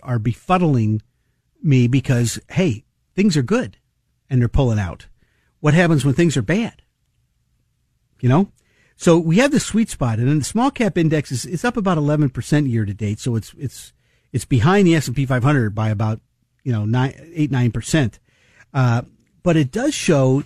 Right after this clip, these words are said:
that there's a lot more momentum picking up in some of these small caps. So I am seeing, I looked at my favorite sector page, and, and precious metals is the top group. You know, we,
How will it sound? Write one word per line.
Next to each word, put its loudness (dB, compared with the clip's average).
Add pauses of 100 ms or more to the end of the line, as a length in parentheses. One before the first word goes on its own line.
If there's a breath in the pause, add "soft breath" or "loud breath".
that -4
there's -2
a -2
lot -2
more 2
momentum 2
picking 0
up -4
in -6
some 0
of 0
these -4
small -4
caps. -8
So -2 (440 soft breath)
I 0
am 4
seeing, 0
I -4
looked -2
at -20
my -2
favorite 0
sector -2
page, -4
and, -8
and -4
precious 0
metals -2
is -4
the 2
top -6 (180)
group. 2 (480)
You -6
know, 4
we, 0